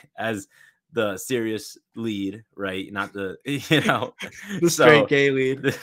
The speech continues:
Speaker 1: <laughs> yeah. So, uh, I think it's good for him, like, going forward. So I do like that, though. So at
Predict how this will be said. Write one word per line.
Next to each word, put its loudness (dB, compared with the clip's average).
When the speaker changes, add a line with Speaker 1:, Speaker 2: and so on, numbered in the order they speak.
Speaker 1:
<laughs> -12
yeah. 0
So, 0
uh, 2
I 4
think 0
it's -2
good 2
for -2
him, 4
like, 0
going 0
forward. 2
So -6
I 0
do -2
like -2
that, -14
though. -20
So -8
at -12